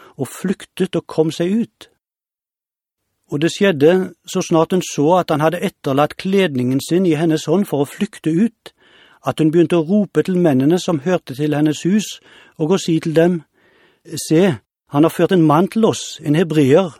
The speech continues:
for å gjøre oss latter. Han kom til meg for å ligge med meg, men jeg begynte å rope av full hals.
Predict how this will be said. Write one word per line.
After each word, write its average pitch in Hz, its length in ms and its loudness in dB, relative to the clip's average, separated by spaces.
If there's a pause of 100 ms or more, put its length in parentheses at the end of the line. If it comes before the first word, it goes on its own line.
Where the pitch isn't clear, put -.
for 156 220 0
å - 20 4
gjøre 165 240 0
oss - 160 -4
latter. 175 400 -6 (880)
Han 127 80 -2
kom 156 240 2
til 175 160 4
meg 156 160 4
for 160 160 -2
å 156 80 2
ligge 160 320 0
med 127 160 2
meg, 180 220 0 (420)
men 123 80 -2
jeg 123 160 -2
begynte 135 240 0
å 113 80 -4
rope 170 480 -2
av 151 160 0
full 170 320 -2
hals. - 540 -4